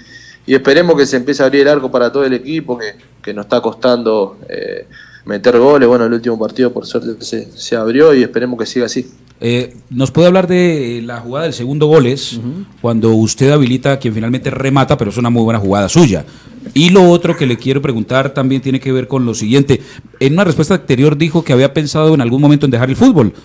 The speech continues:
Speaker 2: ¿Escuché bien?
Speaker 3: Sí.
Speaker 1: Sí, sí.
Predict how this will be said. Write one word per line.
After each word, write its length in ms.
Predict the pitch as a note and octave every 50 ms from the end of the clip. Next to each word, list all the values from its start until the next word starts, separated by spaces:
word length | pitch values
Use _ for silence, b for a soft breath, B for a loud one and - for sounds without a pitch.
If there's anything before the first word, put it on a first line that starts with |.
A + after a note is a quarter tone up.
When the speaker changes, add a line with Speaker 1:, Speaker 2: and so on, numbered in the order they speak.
| B B -
Speaker 2:
¿Escuché 340 | G2 - - A2+ - D3+
bien? 240 | D#3+ G3+ B3 C#4+ C#4 -
Speaker 3:
Sí. 320 | - - D#3 D3 B2 - - - - _ _ _ _ _ A2 A2 G#2+ G#2+ G#2 - _ _ _ _ _ _ _ _ _ _ _ _ _ _ _ _ _ - - - - _ _ _ _ _ _ _ _
Speaker 1:
Sí, 520 | - - - - F3 F3 E3 E3+ E3+ D#3 C3+
sí. 300 | - - D#3+ D#3 C3